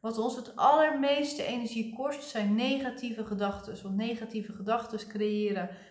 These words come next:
toch bepaalde neurotransmitters, stofjes in je hersenen, die daardoor hele andere neuronen triggeren, waardoor je je heel anders gaat voelen.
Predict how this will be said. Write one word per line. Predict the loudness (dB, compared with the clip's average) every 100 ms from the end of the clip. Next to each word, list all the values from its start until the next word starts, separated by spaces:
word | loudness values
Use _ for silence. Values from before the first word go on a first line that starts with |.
| _
toch | -14 -10
bepaalde | -2 4 4 4 -2 -6 -10 2
neurotransmitters, | 4 6 6 4 0 -2 0 -2 0 -4 -6 -12
stofjes | -6 -4 -4 -6 -6
in | -4
je | -4
hersenen, | -4 -6 -8 -8 -6 -8 -16 -20 _ _ -4
die | 0 2 2 0 0
daardoor | 2 4 4 2
hele | 0 0 2
andere | 2 2 2
neuronen | 0 0 2 4 2 2
triggeren, | -4 -6 -6 -4
waardoor | -4 -4 -2
je | -2
je | -2
heel | -2 -2 -2
anders | -2 -2 -4
gaat | -8 -12
voelen. | -10 -8 -8 -10